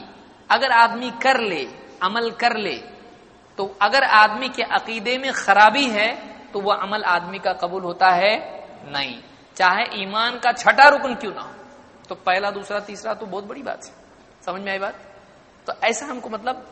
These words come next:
ایک تو روایت بیان کرنا، پھر اس میں سے کیا بات سامنے آتی ہے اور فائنلی کیا ثابت ہوتا ہے، ایسا بولا جاتا ہے کہ ایک روایت بیان کرنا،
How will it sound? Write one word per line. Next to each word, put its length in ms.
ایک 220
تو 80
روایت 280
بیان 280
کرنا، 340
پھر 120
اس 200
میں 100
سے 120
کیا 220
بات 220
سامنے 360
آتی 220
ہے 40
اور 80
فائنلی 600
کیا 240
ثابت 360
ہوتا 280
ہے، 80
ایسا 200
بولا 240
جاتا 360
ہے 40
کہ 80
ایک 360
روایت 340
بیان 280
کرنا، 300